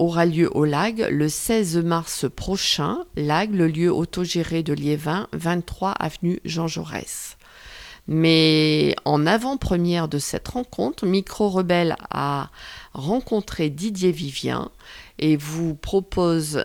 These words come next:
un reportage réalisé par Luc.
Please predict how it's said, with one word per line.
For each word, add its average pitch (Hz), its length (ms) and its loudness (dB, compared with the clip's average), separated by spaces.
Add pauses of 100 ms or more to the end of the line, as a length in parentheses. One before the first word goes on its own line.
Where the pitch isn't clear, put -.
un 139 140 -2
reportage 151 920 -4 (100)
réalisé 156 720 -2
par 131 320 -4
Luc. 160 480 -2